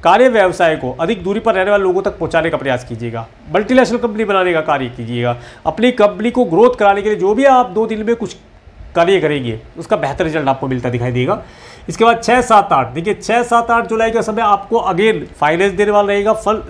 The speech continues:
finance को saving करने की भी opportunity प्राप्त होगी और party इत्यादि का सुख भी आपको मिलता हुआ दिखाई देगा। नौ और दस जुलाई का समय, नौ दस जुलाई का समय आपके लिए expensive रहने वाला है। इस दिन आपका धन का खर्चा होना किसी प्रकार से, या तो medical, medicine, hospital पर, अपने स्वयं की health के लिए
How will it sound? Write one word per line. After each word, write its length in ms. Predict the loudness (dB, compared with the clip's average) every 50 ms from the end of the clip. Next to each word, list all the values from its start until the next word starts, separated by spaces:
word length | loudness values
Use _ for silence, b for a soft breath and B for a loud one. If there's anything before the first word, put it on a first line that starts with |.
| -12
finance 420 | -4 -2 0 0 2 2 0 -2 0
को 120 | -2 -4 -2
saving 340 | 0 0 0 0 0 0
करने 240 | 0 0 2 2 0
की 140 | -2 -2 -2
भी 80 | -2 0
opportunity 400 | 0 0 -4 -4 -4 -4 -4 0
प्राप्त 280 | 2 2 2 2 0
होगी 280 | -4 -2 -2 -2 -4 -4 B B B B B B B B 2
और 160 | 2 2 2 0 0 2
party 240 | 2 2 2 0 -4
इत्यादि 320 | -2 0 0 0 0 0
का 80 | -2 -2
सुख 140 | -2 -4 -4
भी 120 | -2 0
आपको 240 | 0 0 0 -4 -6
मिलता 200 | -6 -4 -2 -4
हुआ 140 | -2 0 -2
दिखाई 280 | -2 -2 -2 -2 -2 -2
देगा। 360 | -4 -6 -8 -6 -6 -8 -8 -10 -14 -20 -20 b b b b b b b b b b b b -20 -20 -12 -10
नौ 180 | 0 4 4 6 6
और 200 | 6 4 4 2
दस 160 | 0 -2 -2
जुलाई 280 | 0 0 0 0 0 -2
का 100 | -4 -6
समय, 320 | -6 -8 -10 -10 -10 -10 -6
नौ 220 | -2 0 2 2
दस 160 | 4 2 2 2
जुलाई 260 | 2 2 2 4 2
का 80 | 2 0
समय 200 | -2 0 2 2
आपके 260 | 2 2 2 0 0
लिए 100 | 0 0
expensive 420 | 0 -2 -2 -4 -4 -2 -2 -4
रहने 180 | -4 -4 -4 -2
वाला 200 | -2 -2 0 0
है। 200 | 0 0 0 0
इस 60 | -2 -2
दिन 140 | 0 2
आपका 280 | 2 2 0 0 -4 -2
धन 180 | -2 -2 -2 -2
का 200 | 0 2 0 0 0 -4 -14 -18 -20 -20 -8 -2
खर्चा 280 | -2 -2 0 2 2 2
होना 260 | 2 0 -2 -6 -6 -8
किसी 260 | -8 -8 -4 -4 -4
प्रकार 360 | -2 -4 -4 0 0 0 0
से, 240 | 0 0 -2 -2 -2 B B B B B B B B -16 -2 0
या 80 | 0 2
तो 160 | 2 2 2
medical, 340 | 2 2 2 0 -2 0 0
medicine, 320 | 0 -2 0 -2 -2 -2
hospital 380 | -2 -2 -4 -6 -4 -4 -4 0
पर, 280 | 0 -2 -2 -2 -6 -10
अपने 200 | -8 -4 -4 -4
स्वयं 280 | -2 0 0 -2 0 0
की 100 | 2 2
health 180 | 2 2 0 0
के 100 | -2 -2
लिए 240 | -2 -2 -4 -6